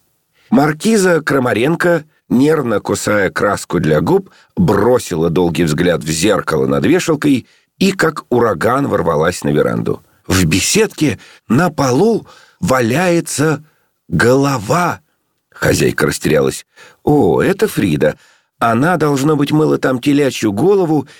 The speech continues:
и по рассеянности свалила её на пол». «Да нет же!» — маркиза капризно топнула ногой. «Голова женщины, блондинки!» Все ринулись к беседке. Глава третья.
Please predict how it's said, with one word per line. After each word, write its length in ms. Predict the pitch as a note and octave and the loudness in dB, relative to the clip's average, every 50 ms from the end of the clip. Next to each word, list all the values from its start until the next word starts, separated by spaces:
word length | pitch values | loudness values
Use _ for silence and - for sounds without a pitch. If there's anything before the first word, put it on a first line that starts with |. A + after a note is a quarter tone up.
| - _ - | -20 _ -2
и 140 | - F3 - | -2 -2 -2
по 200 | - - A#2+ C3 | 0 0 0 2
рассеянности 840 | A#2 A2 G2+ - - - - C3+ D3 D3+ C#3 B2 A#2 G#2+ - - A2 | 2 2 0 -2 -4 -4 0 0 2 2 2 0 -2 -4 -4 -4 -4
свалила 480 | - - F#2+ F#2+ F#2+ F2+ F2+ F#2 E2+ | -2 -2 -2 0 0 2 2 2 2
её 300 | E2 D#2 D#2 D2+ D#2 D#2 | 2 2 0 0 0 0
на 160 | D2 C2+ A1+ - | 0 -2 -4 -6
пол». 220 | - A1+ A1 - _ _ _ _ _ _ _ - | -8 -10 -10 -10 _ _ _ _ _ _ _ -16
«Да 280 | - - - F2 D#2+ | -6 -2 -2 0 0
нет 480 | - - - C3 B2 D#3 G#3 A3 - D#3 | 0 0 0 2 2 2 2 0 0 0
же!» — 260 | C#3+ C#3 C3+ G#2 F#2 _ _ _ _ - | 0 0 0 0 -2 _ _ _ _ -4
маркиза 500 | F#2 F#2 D2+ D2+ - D2 D2 C#2 D#2+ E2 | -2 -2 -2 -2 -2 -2 0 0 0 0
капризно 540 | D#2+ F2 F2 D#2 - E2 D2+ D2+ E2 D#2+ D#2 | 0 -2 -4 -2 -2 -2 -2 0 0 -2 0
топнула 460 | - F2+ E2 D#2 - E2 E2 E2 D#2+ | 0 0 -2 0 0 -2 0 0 2
ногой. 380 | D#2+ F2 E2+ D#2+ F2 E2 E2 _ _ _ _ | 0 0 0 0 -2 -4 -4 _ _ _ _
«Голова 540 | - - G#2+ A2+ G#2+ G#2+ G2+ F2 A2 B2 A#2+ | -6 -2 0 0 0 0 0 -2 -2 -2 -2
женщины, 1040 | A2 F#2 F2 G2 A2+ C#3 F3 G3+ G3+ G3 F3+ - - - D#3 C#3+ B2 G#2 F2 F2+ - _ - - - _ _ - | -2 -2 -2 -2 0 0 2 2 2 0 0 0 0 0 0 0 0 -2 -4 -6 -8 _ -20 -20 -20 _ _ -4
блондинки!» 1300 | G2 E2 G#2 G2+ F#2+ A2+ A#2+ A2+ A2 G#2 E2+ D#2 G#2+ F#3 A3+ A3 F3+ C#3 B2+ - B2 G2 F2 D#2+ - _ _ _ _ _ _ | -2 0 2 2 2 0 0 -2 -2 -4 -2 0 0 2 2 2 2 0 0 0 -2 -2 -2 -4 -6 _ _ _ _ _ _
Все 560 | _ - - - - - - G#2 C3+ D#3 - - _ _ _ _ _ - | _ -8 -6 -4 -2 0 0 0 0 0 -2 -4 _ _ _ _ _ -2
ринулись 520 | - E2+ F2+ F#2 G2+ F#2 E2 E2 D#2 D2 | 0 0 2 2 2 0 0 0 0 -2
к 80 | - - | -2 -2
беседке. 640 | B1+ B1+ - - - - - - - - - - - _ _ _ _ _ _ _ _ _ _ _ - | -2 -2 -2 -2 -2 -4 -4 -6 -6 -8 -8 -10 -10 _ _ _ _ _ _ _ _ _ _ _ -2
Глава 380 | F2+ F#2+ G#2+ A2 A#2+ F3 G3+ | 0 2 2 2 2 0 -2
третья. 500 | G3+ - G#2 G#2+ G2 - F#2 F2 E2+ F2 | -2 -2 -2 -2 0 0 0 -2 -2 -4